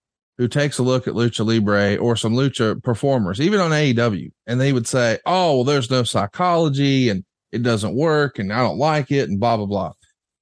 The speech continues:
So there's lots of criticism about how it just doesn't work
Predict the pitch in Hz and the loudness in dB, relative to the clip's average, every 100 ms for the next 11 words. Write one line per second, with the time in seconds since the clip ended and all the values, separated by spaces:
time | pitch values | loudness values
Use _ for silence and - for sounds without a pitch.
0 | _ - 214 208 254 277 170 - 202 170 | _ -2 0 2 0 0 -2 0 0 0
1 | - 120 101 110 104 120 127 123 127 123 | 0 0 0 -2 0 0 0 0 0 0
2 | 113 113 110 _ _ - 139 123 139 139 | 2 2 0 _ _ -4 -2 0 0 -2
3 | 135 135 135 131 117 127 104 | -2 0 0 0 0 0 0